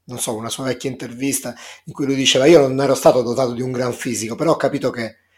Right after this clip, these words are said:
sì, avevo talento, avevo delle caratteristiche, però per, per avere successo, per segnare, dovevo farmi furbo."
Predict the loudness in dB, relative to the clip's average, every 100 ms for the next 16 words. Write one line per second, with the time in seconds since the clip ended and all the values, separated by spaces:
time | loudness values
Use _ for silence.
0 | _ 4 6 8 8 8 8 8 4 4
1 | 6 6 2 0 -2 0 -2 -2 -6 -2
2 | 0 0 -2 -6 -8 _ _ _ _ _
3 | -8 0 4 6 4 2 4 4 2 -4
4 | -4 0 0 2 2 0 2 2 0 -2
5 | -4 -4 -6 -6 -8 -8